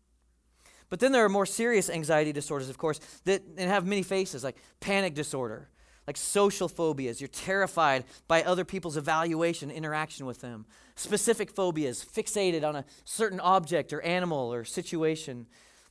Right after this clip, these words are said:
Uh, obsessive compulsive disorder, O C D. Repeated rituals that we do to try to stave off some kind of, uh, counteract some kind of obsessive fear. P T S D, post-traumatic stress disorder,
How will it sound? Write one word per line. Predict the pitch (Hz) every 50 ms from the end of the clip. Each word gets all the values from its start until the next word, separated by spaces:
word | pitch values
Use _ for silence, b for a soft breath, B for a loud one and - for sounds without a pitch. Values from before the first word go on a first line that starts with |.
| b b
Uh, | 165 165 170 165 165 156 151 156 -
obsessive | 160 151 - - - 220 208 214 - 208 -
compulsive | - - 190 170 - - 208 202 - 202 180 151
disorder, | 151 151 - - 160 147 135 120 113 131
O | 170 180
C | 175 175 - 190 175
D. | 156 - - 160 139 123 - b b b b b b b b
Repeated | 160 160 160 - - 254 262 240 202 175
rituals | 165 170 262 - - 214 220 185 165 147 135
that | 180 156
we | 165 165 160
do | 156 147
to | 135
try | 139 - - 214 214 214
to | 190 151 - B B B
stave | B - - 233 233 240 247 208 202
off | 214 208 190 -
some | - - - 208 214 208
kind | - - - 208 214 220 214 202
of, | 190 165 143 - B B B B B B B -
uh, | 175 175 170 165 160
counteract | - - 208 226 226 220 214 190 185
some | - - 214 190
kind | - 208 190
of | 175
obsessive | 180 160 - - 208 - - - 175 -
fear. | - - 196 185 170 139 123 135 - b b b b b b b b b
P | - 220 226 220
T | - 226 214 208
S | 196 196 -
D, | - 214 202 165 143
post-traumatic | - - 190 185 - - 180 185 175 165 -
stress | - - 196 190 180
disorder, | - - 175 - - 165 151 147 135 127